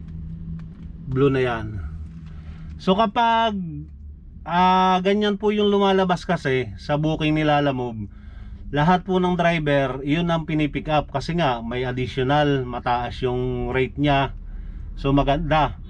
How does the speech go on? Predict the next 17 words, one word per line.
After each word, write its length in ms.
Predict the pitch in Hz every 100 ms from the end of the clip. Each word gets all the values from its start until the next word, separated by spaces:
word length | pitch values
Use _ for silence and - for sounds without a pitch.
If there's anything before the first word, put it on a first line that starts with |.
| - - - -
Ang 160 | 143 180
problema, 880 | 208 202 214 214 190 165 156 143 - - - - -
kapag 320 | 147 147 196
may 320 | 190 196 190 190
na-cancel, 1300 | 185 180 180 175 175 170 165 170 - 170 165 147 143 - -
na-cancelan 640 | 147 165 160 - 160 160
ka, 400 | 147 139 127 123 - - - - - -
o 160 | 139
ikaw 240 | 160 143 160
yung 160 | 160
nag-cancel 640 | 156 151 151 147 139 127 120
sa, 160 | - 139 135 135 131 131 131 127 - - - - - - - 123
halimbawa 400 | 139 170 185 143
kahapon, 640 | 147 160 160 160 143 120
na 80 | 120
biyahe 400 | 139 147 139 147
mo 240 | 127 120